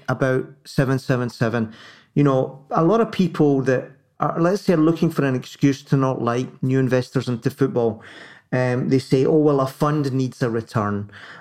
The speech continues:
A fund has got to get a return in three to five years." What they don't realise is that you guys don't.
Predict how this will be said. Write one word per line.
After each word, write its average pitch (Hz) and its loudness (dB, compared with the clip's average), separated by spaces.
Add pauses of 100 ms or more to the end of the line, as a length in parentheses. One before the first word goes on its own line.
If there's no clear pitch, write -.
A 120 -2
fund 151 0
has 131 0
got 131 -2
to - -4
get 120 -4
a 131 0
return 120 -2
in 117 -2
three 123 -6
to - -8
five 113 -2
years." 107 -4 (720)
What 240 4 (340)
they 165 4
don't 165 2
realise 123 0 (200)
is 143 2
that 147 0
you 175 -2
guys 170 0
don't. 113 -4